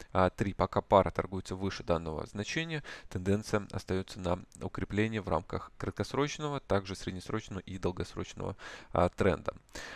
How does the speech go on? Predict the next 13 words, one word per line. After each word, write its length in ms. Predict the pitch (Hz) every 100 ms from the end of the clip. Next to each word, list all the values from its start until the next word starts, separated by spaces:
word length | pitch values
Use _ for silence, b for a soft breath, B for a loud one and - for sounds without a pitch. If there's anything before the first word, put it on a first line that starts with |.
| B
А, 140 | 101
пара 240 | - 151 160
американский 460 | 151 139 151 -
доллар, 280 | - 135 107
японская 480 | 95 - 101 - 104
иена, 460 | 104 110 87 82 -
а, 260 | - 95 98
также 380 | - 107 95 104
продолжает 500 | 104 104 98 92 -
снижаться. 600 | 120 107 131 160 - 143
Ближайший 420 | 104 104 98 98
разворотный 440 | 92 98 98 101 -
уровень 400 | 104 98 87